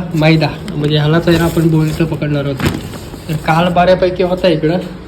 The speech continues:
तर हाच पीठ घेऊन आपण जाऊ बोलतं पकडायला. पिशवी पण बघा केवढी मोठी आहे पिठाची. ओके. पण पीठ जाऊया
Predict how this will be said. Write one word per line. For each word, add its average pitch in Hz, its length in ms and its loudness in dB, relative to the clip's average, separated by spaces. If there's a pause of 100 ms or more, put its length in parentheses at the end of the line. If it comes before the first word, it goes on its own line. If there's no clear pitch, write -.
(140)
तर 147 80 -8
हाच 151 200 -4
पीठ 156 240 -2
घेऊन 156 240 -2
आपण 156 260 -2
जाऊ 160 200 0 (720)
बोलतं 160 280 2
पकडायला. 135 380 -4 (1900)
पिशवी 160 240 -6
पण 165 200 -2
बघा 151 180 -2
केवढी 147 260 -6
मोठी 143 280 -4
आहे 139 100 -2
पिठाची. 139 500 -8 (3000)
ओके. - 120 -12 (640)
पण 180 220 0 (260)
पीठ 214 160 2 (920)
जाऊया 160 280 0